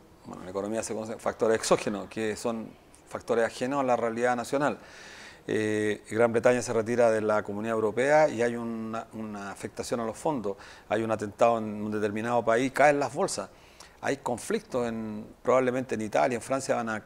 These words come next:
haber cambios de gobierno que están planteando re-, el retiro de la Comunidad Europea. Eso impacta a las, a las bolsas mundiales y tiene su impacto inmediatamente en los, en los fondos previsionales,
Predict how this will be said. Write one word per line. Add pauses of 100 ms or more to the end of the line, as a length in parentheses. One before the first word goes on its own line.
(120)
haber
cambios
de
gobierno
que
están
planteando
re-,
el
retiro
de
la
Comunidad
Europea.
Eso
impacta
a
las, (220)
a
las
bolsas
mundiales (320)
y
tiene
su
impacto
inmediatamente
en
los, (460)
en
los
fondos
previsionales,